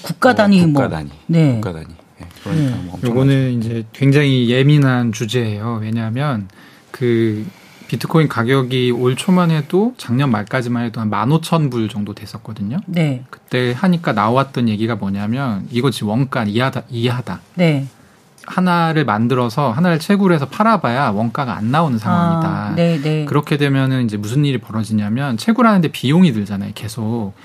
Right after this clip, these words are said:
Speaker 3: 그러니까 채굴자들이 자기가 쌓아놨던 비트코인 데다 팔게 돼요.
Speaker 1: 네.
Speaker 3: 그럼 비트코인이 계속 더 내려갑니다, 가격이.
Speaker 1: 네.
Speaker 3: 그리고 이상한 일이지만 보통 이렇게 되면 채굴 경쟁이,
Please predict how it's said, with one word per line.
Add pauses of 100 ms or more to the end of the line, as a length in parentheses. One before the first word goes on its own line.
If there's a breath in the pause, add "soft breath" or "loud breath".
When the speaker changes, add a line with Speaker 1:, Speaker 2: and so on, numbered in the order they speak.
(260 loud breath)
Speaker 3:
그러니까
채굴자들이
자기가
쌓아놨던
비트코인
데다
팔게
돼요. (260)
Speaker 1:
네.
Speaker 3:
그럼
비트코인이
계속
더
내려갑니다,
가격이.
Speaker 1:
네. (300 loud breath)
Speaker 3:
그리고 (420 soft breath)
이상한
일이지만
보통
이렇게
되면
채굴
경쟁이,